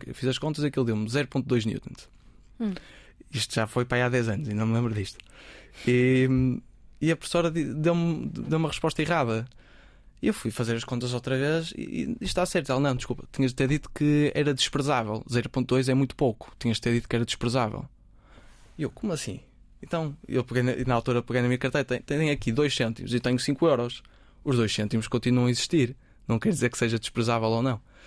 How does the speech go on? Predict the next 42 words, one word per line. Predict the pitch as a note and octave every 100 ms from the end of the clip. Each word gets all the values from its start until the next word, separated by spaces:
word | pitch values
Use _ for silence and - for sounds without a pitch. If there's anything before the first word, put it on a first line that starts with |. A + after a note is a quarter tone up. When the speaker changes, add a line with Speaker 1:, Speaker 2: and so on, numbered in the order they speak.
| - - - -
Speaker 1:
E |
onde | C3
é | D3
que |
eu | D3
estou | C#3+
a |
tentar | C3+ C3 B2+
chegar | - A#2
com | A#2+
isto? | G#2 - - - - - -
É | - B2+
tudo, | D3+ D#3 D#3+ F3 - - -
é | C3+ - C3
tudo | D#3+ D3
baseado | D#3 C#3 D3 D3+
no | C#3
preto | D3 C#3 C3
ou |
branco, | C3+ D3
resposta | - - C#3+ C#3+
certa | - C#3 C#3+
ou | C3+
errada. | C#3 A#2+ A2 -
Não | C3 C#3
há | C#3
espaço | B2 - B2 C3 -
para | C3
dar, | C3 B2+ B2+
eh, | C3 B2+
eh, | C#3 C3 C3 B2 - -
no | C#3 C3+
mundo, | C#3 C#3 D3+
nada | D3 D3+ D3+
é | D3+
preto | D3+ C#3+
ou | C#3+
branco, | D3+ B2 -
tudo | C3+ C#3
é |
meio | C3+ C3+
cinzento. | B2+ C3 B2 B2 -